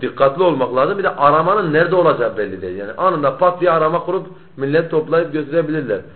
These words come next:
Yolda giderken silaha düşmüş. Adam vesveseli ya, o silahı almıyor yerden. Bütün millet bakıyor, adamın silahı yere düşmüş. Bütün millet bakıyor, hani olur ki yer necistir. Vesveseli adam.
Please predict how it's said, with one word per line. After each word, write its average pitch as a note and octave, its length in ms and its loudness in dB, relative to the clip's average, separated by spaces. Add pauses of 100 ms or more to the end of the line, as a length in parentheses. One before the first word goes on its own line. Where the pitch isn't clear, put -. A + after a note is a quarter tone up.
(220)
Yolda F3 300 4
giderken G3 440 0
silaha D#3+ 340 2
düşmüş. G2 320 -14 (540)
Adam D#3 340 0
vesveseli D#3 500 0
ya, C3+ 240 4 (360)
o D#3+ 80 -2
silahı F3 320 0
almıyor G3 440 4
yerden. A2 340 -4
Bütün F#3 200 -4
millet F3+ 380 -2
bakıyor, F3+ 340 4
adamın D3+ 340 0
silahı D3 420 2 (280)
yere B2+ 260 4
düşmüş. D#3+ 300 -8 (420)
Bütün C3+ 260 -6
millet E3+ 340 2
bakıyor, D3 260 0
hani B2 120 0
olur D#3 300 -2
ki C#3+ 80 -10
yer C3+ 260 0
necistir. C3 500 -8 (440)
Vesveseli A#2+ 580 0
adam. A2 240 0